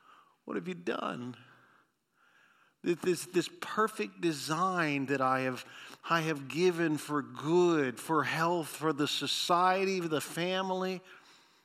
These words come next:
and our sin nature and our passions have turned it all around. And we stand before God,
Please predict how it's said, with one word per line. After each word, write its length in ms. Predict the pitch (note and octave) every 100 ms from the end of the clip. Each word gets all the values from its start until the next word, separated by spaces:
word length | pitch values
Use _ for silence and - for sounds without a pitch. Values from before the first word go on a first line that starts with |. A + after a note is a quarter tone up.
| _ _
and 140 | C#3 C3
our 160 | B2+
sin 540 | A#2 - - D#3 D#3 D3+
nature 520 | C#3+ C#3+ C#3+ - C#3
and 120 | C3
our 140 | G#2+
passions 880 | G2 - B2 B2 B2 - C3 B2 A#2
have 180 | G#2 F#2+
turned 340 | - A2 A2+
it 60 | A#2
all 320 | F#2+ G#2 G#2+ F2+
around. 720 | F#2 F#2 F#2 F2 F2+ E2+ - _ _ _ _ _ _ _ _ _ _ _ _ _ -
And 140 | G2+ G2
we 180 | F#2 F2
stand 600 | - - A2+ A#2 A#2 A#2
before 400 | A2 - A2 G#2
God, 640 | F#2+ G2+ F#2+ G2 - A2+